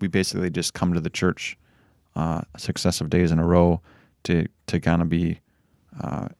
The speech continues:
inspired, to be, um, influenced, to be drawn deeper in our faith. So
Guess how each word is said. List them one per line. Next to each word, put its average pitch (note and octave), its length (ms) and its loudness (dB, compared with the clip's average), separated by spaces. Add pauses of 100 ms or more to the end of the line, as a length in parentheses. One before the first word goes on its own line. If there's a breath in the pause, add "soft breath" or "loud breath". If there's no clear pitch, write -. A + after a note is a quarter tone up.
(100)
inspired, F2+ 720 0 (440)
to E2+ 80 -12
be, E2+ 460 0 (520)
um, D#2+ 600 -6
influenced, G2 640 -2
to E2+ 80 -4
be E2 360 -2 (800)
drawn E2+ 380 -2
deeper E2+ 280 -4
in D#2+ 80 0
our D2+ 100 -2
faith. - 360 -6
So D#2+ 300 -4